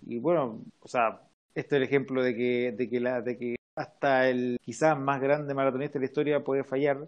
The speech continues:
eh, pero yo creo que, que, que también hay muchas teorías, bueno, que también se hablaron durante la transmisión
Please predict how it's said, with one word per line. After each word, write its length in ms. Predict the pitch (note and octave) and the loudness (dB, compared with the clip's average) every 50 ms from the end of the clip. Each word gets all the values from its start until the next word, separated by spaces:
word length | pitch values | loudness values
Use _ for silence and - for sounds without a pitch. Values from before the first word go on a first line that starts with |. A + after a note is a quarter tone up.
| - _ | -14 _
eh, 160 | - A#2 A#2 A2+ | -8 -8 -6 -4
pero 140 | - A#2+ B2 | -2 0 0
yo 80 | C3 | 2
creo 160 | A#2+ C#3+ D#3 | 2 2 2
que, 300 | D3 D3+ C#3+ C3 B2 - | 2 2 0 0 -4 -8
que, 760 | - - C#3 C3+ C3+ C3+ C3 B2+ B2 A#2+ A#2+ A#2 A#2+ A#2+ B2 - | -8 -4 -2 0 2 2 0 0 -2 -6 -6 -8 -8 -8 -10 -8
que 100 | - B2+ | -8 -4
también 260 | A#2 C3 C3 C#3+ D3 | -4 -2 -2 -4 -4
hay 60 | C#3+ | -4
muchas 240 | C#3+ D3 D3 - - | -6 -6 -8 -10 -6
teorías, 360 | - D3+ C#3+ C#3+ D3 D3+ D#3 | -2 0 2 2 2 0 0
bueno, 220 | - C3+ B2+ B2+ A#2+ | -2 -2 -4 -4 -4
que 80 | A2+ A#2+ | -4 -6
también 240 | A#2 A#2+ B2 B2+ B2+ | -6 -6 -6 -8 -8
se 120 | - - | -4 -4
hablaron 340 | C3+ B2+ C3+ D3 D3+ D3+ C3+ | -4 -4 -4 -6 -6 -6 -4
durante 220 | C#3 C#3+ C#3 C3 | -4 -4 -4 -4
la 80 | B2+ B2 | -6 -8
transmisión 480 | - C3 C3+ C3 - - D3 D3+ D#3+ | -8 -10 -10 -10 -6 -6 -6 -6 -6